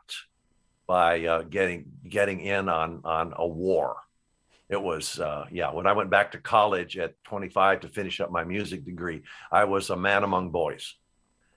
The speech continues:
And, uh, I, and I actually <laughs> studied. <laughs> I actually studied because I wanted my degree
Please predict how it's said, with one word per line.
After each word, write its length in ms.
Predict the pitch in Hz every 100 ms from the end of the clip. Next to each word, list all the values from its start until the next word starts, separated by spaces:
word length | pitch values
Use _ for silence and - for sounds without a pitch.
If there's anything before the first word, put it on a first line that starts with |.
| _ _ _ _
And, 380 | 80 78 76 73
uh, 200 | 73 73 - 80 76 80
I, 100 | 76 _ -
and 260 | - 95 92
I 60 |
actually 400 | 82 110 - 90
<laughs> 120 | -
studied. 460 | - - 139 110 - -
<laughs> 80 | 175
I 640 | 147 156 151 160 - 165 - -
actually 320 | 139 139 139
studied 300 | 147 147 139
because 180 | 120 - -
I 60 | 156
wanted 260 | 147 160
my 180 | 135 131
degree 540 | 120 113 139 135 120